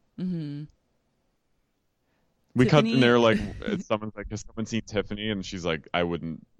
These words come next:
Speaker 2: I don't think she's, um, gonna be emerging anytime soon." Then we cut to Tiffany. She's on the comfiest looking love seat in history.
Speaker 1: Yeah, she's on,
Speaker 2: Passed
Speaker 1: like,
Speaker 2: out.
Speaker 1: a plush, furry kind of l-, couch. She looks very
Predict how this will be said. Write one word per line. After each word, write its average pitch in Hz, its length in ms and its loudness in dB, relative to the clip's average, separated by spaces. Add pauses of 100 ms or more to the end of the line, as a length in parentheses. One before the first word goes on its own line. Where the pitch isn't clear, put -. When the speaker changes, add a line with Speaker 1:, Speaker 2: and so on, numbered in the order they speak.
(180)
Speaker 2:
I 87 60 -8
don't 85 100 -4
think 80 140 -4
she's, 80 160 -10
um, 76 100 -4
gonna 80 300 -2 (140)
be 82 100 2
emerging 80 420 2
anytime 78 360 -2
soon." 78 180 -4
Then 92 100 4
we 120 80 6
cut 143 200 2
to 170 80 2
Tiffany. 117 500 0 (400)
She's 127 160 -4
on 143 80 2
the 160 80 0
comfiest 123 720 0
looking 107 280 -4
love 85 220 -2
seat 95 280 -6
in 87 100 -6
history. 76 640 -8 (360)
Speaker 1:
Yeah, 214 340 0
she's - 120 -10
on, 202 60 4
Speaker 2:
Passed 233 140 2
Speaker 1:
like, 262 100 0
Speaker 2:
out. 62 280 0
Speaker 1:
a - 20 -8
plush, 190 640 -2 (220)
furry 160 580 -2
kind 180 240 -6
of 175 200 -6 (100)
l-, 147 200 -12 (140)
couch. 156 380 -4
She 185 200 -6
looks 170 180 -8
very 165 640 -2